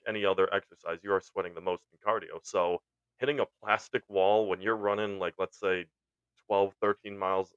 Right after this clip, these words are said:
no, let's go a little less, that's a sprint, so let's say you're running, like, seven, eight miles an hour, and, uh, you bump into a <laughs> plastic wall that's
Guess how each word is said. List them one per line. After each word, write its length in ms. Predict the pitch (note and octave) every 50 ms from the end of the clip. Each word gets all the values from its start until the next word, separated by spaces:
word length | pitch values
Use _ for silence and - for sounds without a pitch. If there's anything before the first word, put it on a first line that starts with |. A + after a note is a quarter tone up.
| _
no, 280 | G2+ G2+ F#2 F2 F2 F2 _ _ _ _ _ _ _ _
let's 160 | F#2 F2+ -
go 140 | _ F2+ E2+
a 80 | D#2+ D#2+
little 180 | D#2+ D2 D2 - C#2
less, 200 | B1+ A1+ - _
that's 160 | - F2 - _
a 40 | _
sprint, 300 | _ _ _ C#2+ D2 _ _
so 180 | _ - G2+ F#2+
let's 180 | G2+ G2 - -
say 140 | A2 G2+
you're 100 | G2 F#2+
running, 240 | F#2 G2 F#2+ F#2+ F#2
like, 200 | F2+ F2 E2+ -
seven, 340 | - - G2 F#2 F2+ F#2+ F2+ -
eight 140 | F#2+ G2 F#2 -
miles 280 | F#2+ F#2 F#2 F#2 F2 F2+
an 80 | E2+
hour, 360 | E2+ E2+ F2 F#2 F#2+ G2 F#2+ - _ _ _ _ _ _ _ _ _
and, 680 | G2+ G2 F2+ E2+ E2+ F2 E2+ E2+ E2 E2 E2 E2+ - - - -
uh, 380 | F2+ E2+ E2 D#2+ D#2 D#2 D#2 D#2 - _ _ _ _ _ _ _
you 420 | - F#2+ G2+ G2+ G2 F#2+ F2+ F2+ - _ _ _ _ _ _ _ _
bump 240 | - A2 A2+ A2+ A2+ _
into 380 | A#2 A#2+ A#2 - - A#2 G#2 G2
a 40 | F2+ - _
<laughs> 80 | _
plastic 420 | - G2+ F2 - - - - C3 - _
wall 420 | G#2+ G#2+ G2 F2+ F2 F2 F2 - _ _
that's 320 | F2 F2 E2 - - -